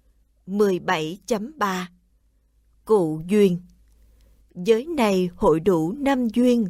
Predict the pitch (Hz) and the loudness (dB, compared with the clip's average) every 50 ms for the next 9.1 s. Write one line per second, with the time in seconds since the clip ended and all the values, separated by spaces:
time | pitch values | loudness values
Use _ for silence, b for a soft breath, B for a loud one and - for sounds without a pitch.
0 | - - - 202 185 170 156 147 - - 170 143 143 151 - - 185 151 139 139 | -6 -6 -4 -2 -2 -2 -4 -6 -6 -6 -6 -6 -6 -4 -2 0 0 0 0 -4
1 | 156 - - _ _ _ _ _ _ _ _ _ _ _ _ _ _ _ _ _ | -6 -10 -16 _ _ _ _ _ _ _ _ _ _ _ _ _ _ _ _ _
2 | _ _ _ _ _ _ _ - 302 311 - _ - 220 214 208 202 202 190 180 | _ _ _ _ _ _ _ -2 -2 -2 -2 _ 0 0 2 2 0 0 -2 -2
3 | - - 359 359 _ - 180 202 180 151 143 143 143 - _ _ _ - - 302 | -2 -2 -2 -2 _ -4 -2 -2 -2 -2 -4 -10 -14 -18 _ _ _ -4 -2 -2
4 | 330 - - - - 208 202 185 180 180 175 175 180 185 190 180 165 156 156 165 | -2 -2 -6 -6 -4 -4 -2 -2 -4 -4 -4 -4 -2 0 0 0 0 -2 -4 -4
5 | 151 165 185 240 311 330 _ _ _ _ _ _ _ _ _ _ _ _ _ _ | -4 -6 -6 -8 -10 -14 _ _ _ _ _ _ _ _ _ _ _ _ _ _
6 | _ _ - 220 220 214 202 202 202 196 196 _ _ - - 220 220 330 - _ | _ _ -2 -2 -2 0 -2 -4 -4 -6 -8 _ _ -6 -2 -2 -2 -2 -6 _
7 | - - 269 269 269 262 247 233 233 - _ - 214 190 220 294 285 214 220 185 | -10 -4 -2 -2 0 0 -2 -6 -8 -8 _ -4 -4 -2 -4 -4 0 2 2 2
8 | 151 143 147 151 - _ _ _ _ - 220 202 220 285 - - - 220 170 143 | 2 -2 -6 -10 -14 _ _ _ _ -6 -4 -2 -2 -4 -6 -4 -4 -2 -2 -2
9 | 135 143 | -2 -6